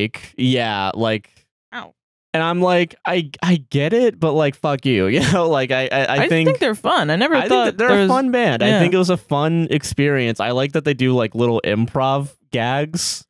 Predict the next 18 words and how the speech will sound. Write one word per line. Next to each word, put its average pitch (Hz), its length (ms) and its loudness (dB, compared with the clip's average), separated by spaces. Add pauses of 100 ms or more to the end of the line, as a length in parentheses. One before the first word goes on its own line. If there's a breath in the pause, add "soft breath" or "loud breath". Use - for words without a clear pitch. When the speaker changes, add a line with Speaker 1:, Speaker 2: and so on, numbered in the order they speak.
(140)
Speaker 2:
Yeah, 180 360 2
they 196 240 0
were 202 200 4
really 175 380 4
entertaining. 151 720 0
They 226 80 2
were 277 120 2
Speaker 1:
Yeah. 147 320 2
Speaker 2:
very 190 360 0
deeply 160 480 -2
entertaining. 151 640 -2
Speaker 1:
Like, 151 220 0
so 127 280 -2
Speaker 2:
Also, 381 280 0
Fantano 339 520 0
doesn't 277 340 0
know 214 220 2
jack 175 680 -2